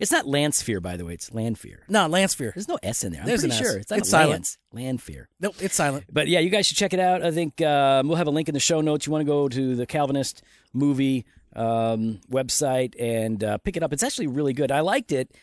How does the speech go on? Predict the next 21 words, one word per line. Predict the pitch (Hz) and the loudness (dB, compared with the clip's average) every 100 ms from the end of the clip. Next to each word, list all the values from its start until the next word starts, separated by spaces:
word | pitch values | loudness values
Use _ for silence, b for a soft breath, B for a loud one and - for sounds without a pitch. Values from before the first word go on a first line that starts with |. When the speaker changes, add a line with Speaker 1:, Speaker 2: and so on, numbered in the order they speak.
| b b | b b
Speaker 1:
And, | 143 - | -4 -4
I | 147 | -6
mean, | 151 135 131 - | -2 -2 -4 -4
it's | 147 - | -4 -4
very | 117 101 98 156 | -6 -4 0 2
well | 143 123 | 2 2
done. | 110 95 92 | 0 -2 -4
It's | - | -6
very | 104 123 | -2 0
Speaker 2:
The | 131 | 0
Speaker 1:
slick. | - - | 0 2
Speaker 2:
quality | 214 233 165 | 4 6 4
is | 131 | 2
Speaker 1:
It's, | 127 | 2
Speaker 2:
amazing | 160 196 127 | 2 2 0
from | - | -2
Speaker 1:
oh, | |
Speaker 2:
what | 139 | -2
I've | 127 113 | 0 -2
Speaker 1:
man. | |
Speaker 2:
seen. | 165 131 | -2 -4